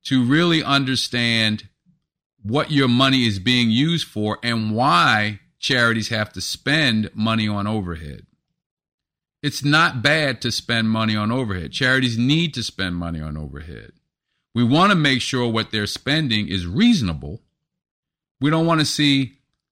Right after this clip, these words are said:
the preponderance of the money spent on overhead.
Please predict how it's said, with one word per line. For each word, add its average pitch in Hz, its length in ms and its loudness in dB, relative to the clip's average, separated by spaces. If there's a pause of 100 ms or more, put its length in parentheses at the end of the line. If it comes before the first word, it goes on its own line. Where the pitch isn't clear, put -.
(100)
the 120 80 -2
preponderance 139 1000 0
of 101 120 -4
the 104 80 -2
money 107 300 0
spent 98 480 -4
on 95 320 -6
overhead. 92 680 -4